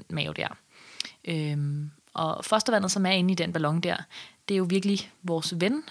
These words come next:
for det er, øhm, det er jo det, der fungerer som sådan en form for buffer. Så, øh, både det, der sådan holder på temperaturen, altså selvom maven, en bar mave bliver stukket ud i kulde eller varme, eller hvad den nu gør, så er der jo sådan rimelig jævn temperatur inde i livmoderen, fordi der er det her vand.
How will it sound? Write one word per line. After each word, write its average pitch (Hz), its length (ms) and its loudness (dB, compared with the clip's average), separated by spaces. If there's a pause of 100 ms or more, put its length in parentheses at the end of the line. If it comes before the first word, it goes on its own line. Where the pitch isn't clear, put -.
for - 160 -4
det 202 320 0
er, 170 240 2
øhm, 156 540 -2 (560)
det - 20 -12
er 170 40 0
jo - 20 0
det, 160 120 0
der 202 60 2
fungerer 196 280 2
som 196 160 0
sådan 190 300 0
en 185 140 2
form 190 240 -2
for 208 80 -2
buffer. 185 360 0 (580)
Så, 180 460 2
øh, 170 220 2
både 202 320 2
det, 185 140 2
der 175 100 4
sådan 165 160 2
holder 175 200 2
på - 100 -2
temperaturen, 233 680 0
altså 180 320 0 (400)
selvom 185 420 2
maven, 180 600 4
en 190 120 4
bar 196 200 8
mave 190 260 2
bliver 185 140 0
stukket 185 280 0
ud 202 120 2
i 196 80 2
kulde 220 360 0
eller 190 200 4
varme, 175 460 4
eller 170 160 2
hvad 175 140 0
den 185 100 4
nu 185 80 2
gør, 196 360 2
så - 180 0 (120)
er 180 100 2
der 190 60 4
jo 190 80 4
sådan 190 180 2
rimelig 214 360 4
jævn 196 240 2
temperatur 190 600 2
inde 214 380 4
i 214 60 2
livmoderen, 190 380 4
fordi 185 220 0
der 180 100 0
er 165 100 2
det 175 120 -2
her 170 120 0
vand. 165 200 -2